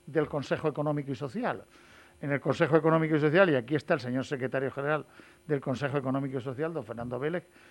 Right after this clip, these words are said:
que ha tenido a bien acompañarme esta mañana, en el Consejo Económico y Social lo que hay son veinticuatro personas, ocho, eh, eh, ocho representantes de los trabajadores, cuatro de comisiones y cuatro de U G T, ocho de empresarios y ocho del grupo tercero. Del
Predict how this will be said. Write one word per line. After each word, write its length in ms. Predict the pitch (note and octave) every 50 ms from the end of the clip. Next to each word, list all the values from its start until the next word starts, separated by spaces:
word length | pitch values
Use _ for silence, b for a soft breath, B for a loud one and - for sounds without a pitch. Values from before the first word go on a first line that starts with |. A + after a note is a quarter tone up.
| b b
que 80 | - C3+
ha 60 | B2+
tenido 280 | - - A#2 C3+ C#3 C3
a 40 |
bien 160 | B2+ C#3+ D#3+ C#3
acompañarme 580 | B2 - A#2 A2 G#2 G#2 G#2+ A2 A2 A#2 A#2
esta 160 | A2 - C#3
mañana, 400 | C3 C3 C#3+ D#3+ F3 E3+ F3 A#3 B B B B B B B B B B
en 80 | - C#3
el 80 | C3+ C#3+
Consejo 360 | - - B2 C3 C#3 C3+ E3
Económico 420 | D3+ D#3+ D#3+ D#3+ D#3+ E3 D3+ E3
y 40 | D#3+
Social 320 | C3 D#3+ C3+ D3 F3 E3+
lo 120 | F3+ F3 C#3
que 160 | - D3 C#3+
hay 240 | D3+ E3+ D#3+ C#3 B B B B B B B B B
son 260 | - - F3 F3 E3+
veinticuatro 540 | D#3 D3+ C3 C#3+ D3 C3 D#3+ D#3 - E3 D#3+
personas, 520 | - D#3+ C#3+ - G3 F#3+ G#3 A#3 C4 - - _ _ b b b b b b b _
ocho, 540 | E3 E3 D#3+ D#3+ - F3 E3 D3+ C#3+ C#3 b b b b b b b
eh, 320 | - E3+ E3+ - G3+ D#3 E3
eh, 40 |
ocho 320 | E3+ - E3 D#3 - - E3+
representantes 640 | C#3+ D#3 D3 C3+ A#2 D#3 D3 D3+ E3 D3 D3 D#3 C3+
de 60 | C#3
los 160 | C#3 B2+ -
trabajadores, 600 | - D#3 C#3+ C#3+ C3+ - D#3+ D#3+ F3 G3 G#3+ -
cuatro 320 | - - E3+ D3+ - D3+ C#3+
de 80 | C3+
comisiones 500 | A#2+ C3 B2 B2+ - - C#3+ C#3 C3 B2+ - b b b b b b
y 120 | D#3 C#3
cuatro 280 | B2 F3 D3 C#3 C3 C#3
de 80 | C3+
U 60 | C#3 -
G 160 | - D#3 D3+
T, 220 | - F#3+ G3+ G3+ b b b b b b b b b _
ocho 300 | F#3 F3+ F3+ - E3+ D3
de 100 | C3+ C3
empresarios 720 | B2+ B2+ - C#3 C3+ - F3 E3 E3+ F#3 F#3 F#3+ A#3 - b b b b b b
y 160 | F3 D#3 D#3
ocho 240 | E3 D#3+ E3 - F#3+
del 140 | F3+ D#3+ C#3
grupo 320 | C#3+ D#3 D#3+ - E3 D3+
tercero. 420 | - E3 B2+ - A3 B3+ A3+ D#3
Del 200 | A#2 A2+ A#2 A#2+